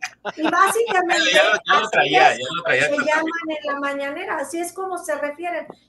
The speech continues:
Speaker 1: Entonces yo nada más los dejo con esta pregunta, ¿por qué la narrativa de Morena, de la mañanera, de la gente de presidencia, es igualita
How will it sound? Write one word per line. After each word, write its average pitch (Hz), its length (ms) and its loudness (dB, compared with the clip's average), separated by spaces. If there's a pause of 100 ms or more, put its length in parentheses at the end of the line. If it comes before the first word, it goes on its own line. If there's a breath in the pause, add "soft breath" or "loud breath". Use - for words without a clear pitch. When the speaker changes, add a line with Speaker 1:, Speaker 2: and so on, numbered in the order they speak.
Speaker 1:
Entonces 330 460 -4
yo 330 200 0
nada 370 220 -2
más 339 240 -4
los 330 180 -4
dejo 320 320 -6
con 262 180 -8
esta 277 300 -10
pregunta, 311 500 -8 (440 soft breath)
¿por 302 320 2
qué 349 500 -6 (120)
la 269 220 0
narrativa 277 680 -2
de 330 180 -2
Morena, 285 760 0
de 285 180 0
la 349 160 -2
mañanera, 311 800 -2
de 262 120 -4
la 240 160 -4
gente 277 300 -10
de 311 80 -4
presidencia, 302 680 -4 (320 loud breath)
es 320 280 2
igualita 320 840 0